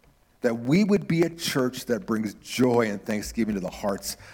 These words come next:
of everyone who attends here, everyone that serves here, Lord. That we would see our responsibility to care for one another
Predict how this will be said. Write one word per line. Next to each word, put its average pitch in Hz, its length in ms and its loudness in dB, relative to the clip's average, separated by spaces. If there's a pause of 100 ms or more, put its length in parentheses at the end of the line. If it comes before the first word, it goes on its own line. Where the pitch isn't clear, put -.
(100)
of 90 120 -6
everyone 127 360 4
who 110 80 0
attends 123 480 -4
here, 117 180 4
everyone 120 360 0
that 120 140 -4
serves 107 480 0
here, 82 220 -6
Lord. 82 420 -20 (760)
That 139 100 4
we 165 80 8
would 190 140 6
see 190 260 4
our 175 100 6
responsibility 143 1000 2
to 131 140 -2
care 139 300 0
for 123 240 0
one 123 200 0
another 110 680 -2